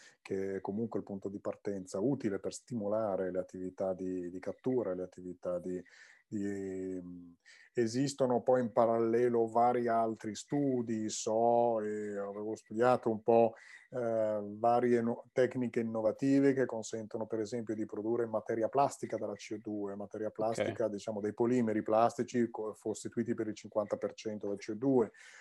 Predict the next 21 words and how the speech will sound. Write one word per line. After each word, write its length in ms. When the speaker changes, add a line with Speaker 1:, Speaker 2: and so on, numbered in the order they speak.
Speaker 1:
producono 460
materiale 500
di 100
edilizia 720
che 180
ha 200
un 200
forte 400
contenuto 600
di 100
C 140
O 100
due. 420
Quelli 220
sono 160
tutti 300
modi 420
per 320
andare 600
a, 460
eh, 440